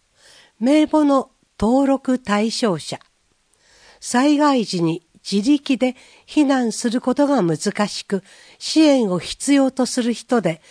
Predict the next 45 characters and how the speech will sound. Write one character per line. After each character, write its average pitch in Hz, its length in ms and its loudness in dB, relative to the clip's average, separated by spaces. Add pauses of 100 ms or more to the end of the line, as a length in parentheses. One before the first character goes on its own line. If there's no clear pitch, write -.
(340)
次 254 380 0
の 196 300 0
い 170 100 -2
ず 277 180 0
れ 285 160 2
か 277 160 0
に 254 160 0
該 202 260 0
当 190 240 -4
す - 160 -6
る 170 120 -4
人。 - 320 -10 (1300)
施 - 180 -10
設 285 400 0
な 214 140 0
ど 196 180 0
に 156 220 -2 (100)
入 233 280 0
所 247 200 -2
し - 200 -12
て 226 180 2
い 220 80 0
る 226 160 -2
場 185 260 -2
合 190 320 -2
を 254 120 -2 (240)
除 151 360 -6
く。 - 180 -12 (1900)
満 240 440 2
七 202 320 0
十 285 200 0
歳 240 480 0
以 254 40 -2
上 208 300 -2
の 190 220 -2 (280)
一 - 260 0
人 262 240 2
暮 269 100 2
ら 277 140 0
し - 160 -6
の 170 120 -2
人、 - 380 -10 (640)
ま 202 140 -2
た 233 180 0
は 196 200 -2